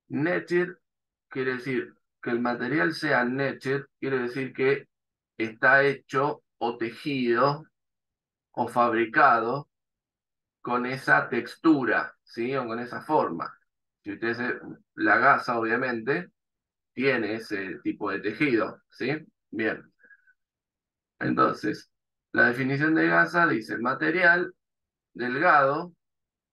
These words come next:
¿sí? Con textura de red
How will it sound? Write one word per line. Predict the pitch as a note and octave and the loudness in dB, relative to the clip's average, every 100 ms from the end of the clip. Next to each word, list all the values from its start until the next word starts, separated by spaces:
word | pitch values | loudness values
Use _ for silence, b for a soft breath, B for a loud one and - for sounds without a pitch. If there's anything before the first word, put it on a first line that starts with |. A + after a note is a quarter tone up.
| _ _ _ _ _ _ | _ _ _ _ _ _
¿sí? | - A#2 D#3 F3 _ _ _ _ _ _ _ _ _ _ _ | -12 -10 -10 -12 _ _ _ _ _ _ _ _ _ _ _
Con | - A2 A2 | -12 -10 -8
textura | A2 - - D#3 B2+ A#2+ B2 - _ _ _ _ _ _ _ _ _ | -10 -10 -6 -4 -2 -4 -4 -8 _ _ _ _ _ _ _ _ _
de | A#2 | -2
red | A2 D#3 C#3 | 0 2 2